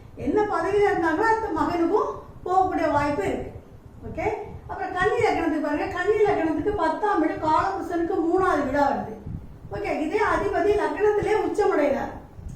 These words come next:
அப்ப புதன் லக்னத்திலே உச்சம்னா திக்பலம். மேக்ஸிமம் இவங்க கன்னி லக்னக்காரங்க மேக்ஸிமம் மாஸ்டர் டிகிரி படிச்சிருப்பாங்க, நல்ல படிச்சவங்களா தான் இருப்பாங்க. மேக்ஸிமம் எம் பி ஏ, எம் சி ஏ படிச்சிருக்கக்கூடிய இருப்பாங்க. இதே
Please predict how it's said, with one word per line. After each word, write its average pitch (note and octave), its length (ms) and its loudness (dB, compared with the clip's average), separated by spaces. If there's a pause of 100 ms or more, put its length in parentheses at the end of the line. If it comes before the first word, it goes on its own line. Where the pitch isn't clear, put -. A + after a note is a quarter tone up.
(120)
அப்ப D#4 200 -10
புதன் G4 340 2
லக்னத்திலே G4 480 0
உச்சம்னா E4+ 340 2 (100)
திக்பலம். - 480 -2 (320)
மேக்ஸிமம் F4+ 420 0
இவங்க E4+ 240 2
கன்னி E4 220 0
லக்னக்காரங்க D#4 560 0 (460)
மேக்ஸிமம் F4 640 0
மாஸ்டர் D#4 360 0
டிகிரி D#4 220 -2
படிச்சிருப்பாங்க, B3 540 -4 (420)
நல்ல D#4 180 -2 (140)
படிச்சவங்களா E4 540 0 (100)
தான் D#4+ 140 -2
இருப்பாங்க. A3+ 340 -4 (480)
மேக்ஸிமம் D#4 320 -2
எம் D4+ 160 6
பி D#4+ 160 2
ஏ, F4 80 4 (420)
எம் D#4+ 140 0
சி F4+ 100 -4
ஏ E4+ 120 -4
படிச்சிருக்கக்கூடிய C#4 720 -4
இருப்பாங்க. A#3 500 -6 (380)
இதே D#4+ 180 0